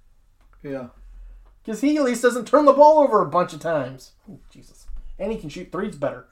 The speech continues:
Speaker 2: which is saying a lot because Rondo sucks at shooting threes. Just saying, that's terrible. My good God, man. They give me a headache. My own team has to give me a whopping headache.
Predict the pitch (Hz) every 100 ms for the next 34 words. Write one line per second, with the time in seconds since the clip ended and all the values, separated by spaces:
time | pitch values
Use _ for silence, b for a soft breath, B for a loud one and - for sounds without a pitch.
0 | b b b 147 143 - 175 196 156 135
1 | 180 233 147 147 143 139 202 143 - 135
2 | - - 147 135 143 190 160 - - _
3 | - - - _ _ _ _ _ _ -
4 | - - 156 123 196 - - - 143 139
5 | - b b b _ - - - _ -
6 | 143 _ - 143 131 127 131 135 139 b
7 | b b b b b - 196 240 247 214
8 | 139 170 131 - 160 202 220 247 - 208
9 | 139 151 156 160 156 139 143 156 165 175
10 | 156 135 127 -